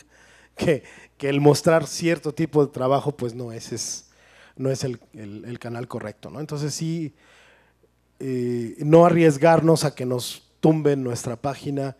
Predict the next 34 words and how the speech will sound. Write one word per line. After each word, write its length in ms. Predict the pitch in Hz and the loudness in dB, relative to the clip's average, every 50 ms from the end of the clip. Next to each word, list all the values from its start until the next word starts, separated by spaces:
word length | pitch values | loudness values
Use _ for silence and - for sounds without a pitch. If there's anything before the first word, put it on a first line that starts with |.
| _ _ _ _ | _ _ _ _
que 100 | - 147 | -10 -8
tanto 300 | - - 147 147 147 165 | -6 -6 -4 -2 -2 -4
trabajo 400 | - 139 131 127 131 135 123 143 | -2 -2 -2 -2 -2 -2 -2 -4
nos 180 | 127 120 113 - | -4 -4 -6 -6
ha 100 | 143 127 | -8 -8
costado 520 | - 127 113 - - - 135 131 131 127 | -8 -10 -12 -8 -6 -4 -4 -2 -4 -4
construir 720 | 127 123 117 110 - - 120 113 113 117 120 127 127 123 117 - | -6 -8 -10 -10 -10 -8 -8 -6 -6 -6 -6 -8 -8 -10 -14 -14
una 220 | 123 120 120 117 117 | -12 -12 -10 -10 -12
comunidad 680 | - 123 110 113 110 117 117 120 123 127 131 127 117 | -12 -10 -8 -6 -6 -6 -6 -6 -6 -6 -6 -6 -8
o 180 | 120 110 104 - _ _ _ _ _ _ _ | -8 -10 -10 -12 _ _ _ _ _ _ _
cierta 400 | - - 165 156 160 156 - 156 | -10 -2 0 2 2 2 0 -4
cantidad 420 | - - 135 131 139 139 143 135 | -6 -8 -8 -8 -6 -6 -4 -4
de, 280 | 135 139 127 113 104 92 | -4 -6 -6 -8 -12 -14
de 160 | - 92 117 113 | -16 -16 -16 -14
seguidores, 640 | - 139 117 123 120 123 139 147 151 151 - - _ _ _ _ _ _ _ _ _ _ _ _ _ _ _ _ _ _ _ _ _ _ _ _ _ | -12 -10 -10 -8 -6 -6 -6 -6 -6 -8 -10 -16 _ _ _ _ _ _ _ _ _ _ _ _ _ _ _ _ _ _ _ _ _ _ _ _ _
cierta 420 | _ - - 139 147 151 147 175 156 | _ -10 -4 -2 -2 -2 -2 -2 -4
cantidad 360 | - 147 131 - 127 127 131 | -4 -6 -4 -2 0 2 2
de 80 | 135 | 2
interacción, 580 | 143 143 - 135 127 123 120 - 156 156 180 175 - - - - _ - | 0 0 -2 -4 -4 -6 -2 0 2 2 2 0 -4 -12 -20 -20 _ -2
no 140 | 123 131 | 0 0
arriesgarla 720 | 147 160 165 165 160 147 139 135 135 135 135 151 165 160 - | 2 2 2 2 2 2 0 -2 -2 -2 -2 -2 -2 -2 -2
por, 320 | - 113 104 101 104 82 - - _ | -4 -6 -6 -6 -8 -12 -18 -18 _
por 220 | - 113 95 98 110 | -12 -10 -10 -12 -10
tener 400 | - 123 117 117 123 127 131 135 | -10 -8 -6 -6 -6 -6 -4 -4
la 300 | 147 156 151 143 135 127 | -2 -2 -2 -2 -4 -6
necedad 560 | 127 127 127 117 - 127 120 117 139 131 139 | -8 -6 -6 -4 -4 -4 -2 0 0 0 -2
de 240 | 143 143 147 151 147 | -2 -4 -4 -6 -4
querer 260 | - - 127 123 131 | -4 -4 -4 -4 -4
subir 320 | - - 143 120 127 127 123 | -4 -4 -4 -4 -4 -4 -4
contenido 480 | - 147 135 - 120 110 117 113 123 117 | -6 -8 -6 -6 -8 -8 -6 -6 -8 -8
que 120 | - 120 | -8 -10
no 140 | 107 104 104 | -8 -8 -6
va, 220 | 104 107 104 107 - - | -8 -8 -10 -12 -16 -18
¿no? 160 | 104 131 | -18 -18